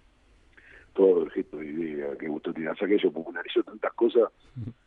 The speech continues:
eh, y pensar que, que algunos lo politicen de esta forma,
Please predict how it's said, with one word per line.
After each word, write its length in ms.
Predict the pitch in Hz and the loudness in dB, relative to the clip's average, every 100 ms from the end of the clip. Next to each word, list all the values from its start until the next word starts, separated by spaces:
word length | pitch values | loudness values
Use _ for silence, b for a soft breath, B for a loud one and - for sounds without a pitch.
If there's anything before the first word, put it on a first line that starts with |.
| _ | _
eh, 480 | - 139 151 - - _ | -10 -6 -6 -8 -16 _
y 160 | - 71 | -10 -8
pensar 500 | - 85 85 127 120 | -4 -6 0 4 4
que, 360 | 92 85 78 71 | 4 4 2 -4
que 120 | 80 | -4
algunos 400 | 71 73 110 95 | -4 0 0 0
lo 120 | 76 | -2
politicen 1000 | - 76 67 - 92 85 - 76 69 65 | -2 -4 -6 -10 -12 -12 -8 -6 -6 -10
de 120 | 64 69 | -6 -6
esta 200 | - - | -4 -2
forma, 500 | 80 85 73 62 | 0 0 -2 -8